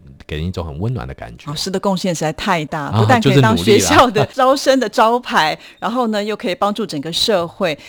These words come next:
Speaker 2: 那我会很好奇的就是，老师你现在跨足到了这个音乐的这个类别，
Speaker 1: 是。
Speaker 2: 那对我们来讲，我们应该很熟悉这样的一个状况。可是对你自己的朋友，或者是对你学校其他的这些同事们，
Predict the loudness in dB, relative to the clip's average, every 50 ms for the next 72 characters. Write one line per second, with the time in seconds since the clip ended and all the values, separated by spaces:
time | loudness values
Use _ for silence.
0 | -20 _ _ 0 0 0 0 -2 -2 -2 -2 -2 -2 0 0 0 0 0 -2 -6
1 | -2 0 0 0 0 0 -2 -4 -2 -2 -4 -4 -4 -2 -2 -2 -2 -2 -4 -6
2 | -6 -4 -4 -4 -4 -4 -2 0 0 0 -2 -4 -8 -6 -4 -4 -4 -4 -6 -8
3 | -6 -8 -8 -8 -8 -8 -6 -4 -4 -4 -4 -4 -6 -8 -10 -8 -8 -8 -4 -4
4 | -4 -4 -4 -8 -8 -8 -8 -6 -8 -8 -6 -6 -6 -6 -6 -2 -2 0 0 -2
5 | -4 -4 -2 0 0 0 0 -2 -4 -4 -2 -4 -4 -4 -4 -4 -6 -4 -2 -2
6 | -2 -2 -4 -6 -4 -2 -4 -4 -4 -6 -6 -6 -6 -6 -6 -8 -6 -8 -8 -6
7 | -4 -6 -6 -6 -8 -8 -8 -8 -8 -8 -6 -4 -2 0 0 -2 -2 -6 -6 -6
8 | -6 -6 -6 -6 -6 -8 -6 -6 -6 -6 -4 -4 -4 -4 -2 -4 -4 -4 -6 -8
9 | -10 -10 -10 -6 -2 -2 -2 0 -2 -6 -6 -8 -4 -2 -2 -2 0 0 -2 -2
10 | -2 -6 -8 -6 -6 -6 -6 -6 -6 -6 -4 -4 -6 -6 -6 -8 -8 -6 -6 -6
11 | -6 -4 -4 -6 -6 -6 -8